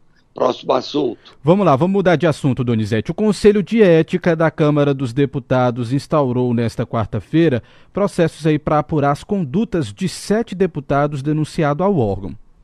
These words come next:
Speaker 2: e um deles é cearense.
Speaker 1: E tem de todas as alas, tem do pessoal, tem do P L,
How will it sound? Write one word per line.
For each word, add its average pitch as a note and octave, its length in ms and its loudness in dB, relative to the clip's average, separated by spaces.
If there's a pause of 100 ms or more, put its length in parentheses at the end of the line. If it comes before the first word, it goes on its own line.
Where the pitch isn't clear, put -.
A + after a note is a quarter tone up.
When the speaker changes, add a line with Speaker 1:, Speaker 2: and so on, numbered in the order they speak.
(100)
Speaker 2:
e A3+ 140 4
um C4 100 2
deles D#3+ 380 4
é G#3 80 2
cearense. A3 720 0 (520)
Speaker 1:
E C#4 100 -8
tem E3 220 0
de D3+ 120 -8
todas A3 420 -2
as F#3 260 0
alas, A#2 360 -6
tem - 180 -2
do D#3+ 120 -4
pessoal, F3+ 580 0
tem - 200 -6
do C3 120 -8
P D#3 160 -4
L, F3 540 -2